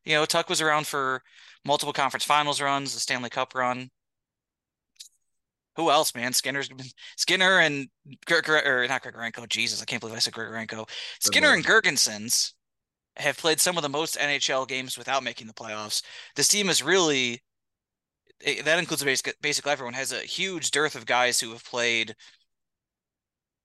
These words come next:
Speaker 1: meaningful N H L games. So anything helps.
Speaker 2: Well, and
Speaker 1: You can't
Speaker 2: speaking of
Speaker 1: just, uh, not everyone's Devin Levi and can just walk in and be like,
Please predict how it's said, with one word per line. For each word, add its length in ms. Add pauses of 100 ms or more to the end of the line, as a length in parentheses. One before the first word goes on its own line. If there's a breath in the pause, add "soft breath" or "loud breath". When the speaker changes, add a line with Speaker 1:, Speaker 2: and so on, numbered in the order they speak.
(220)
Speaker 1:
meaningful 500
N 60
H 180
L 160
games. 480 (240)
So 460 (920)
anything 360
helps. 580 (1200)
Speaker 2:
Well, 160
and 80
Speaker 1:
You 80
can't 20
Speaker 2:
speaking 140
of 80
Speaker 1:
just, 300
uh, 360 (320)
not 200
everyone's 340
Devin 260
Levi 340
and 100
can 80
just 180
walk 300
in 100
and 180
be 200
like, 280